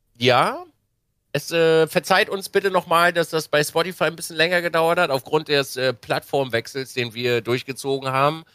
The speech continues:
hat das beim ersten Mal ein bisschen länger gedauert. Ihr findet das Ganze aber auch bei Spotify jetzt,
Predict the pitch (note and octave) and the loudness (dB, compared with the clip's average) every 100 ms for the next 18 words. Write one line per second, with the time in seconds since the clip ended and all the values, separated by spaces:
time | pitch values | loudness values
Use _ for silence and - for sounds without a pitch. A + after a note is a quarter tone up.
0 | _ _ A#2+ C3+ C#3+ C3 B2+ D3+ D3 C#3 | _ _ 0 2 2 -2 -4 -6 -4 -6
1 | C3 - B2 E3+ F3+ F3+ F3 F3+ F3 - | -4 -4 0 0 0 0 2 2 0 -4
2 | E3+ E3+ C#3 - C#3+ D3+ G#2 A#2+ A2+ - | -4 -4 -6 -2 -2 0 -2 0 0 0
3 | G#2+ - C#3+ D#3 - C#3 C#3+ C#3+ - | -4 -2 -6 -4 -2 0 0 -2 -4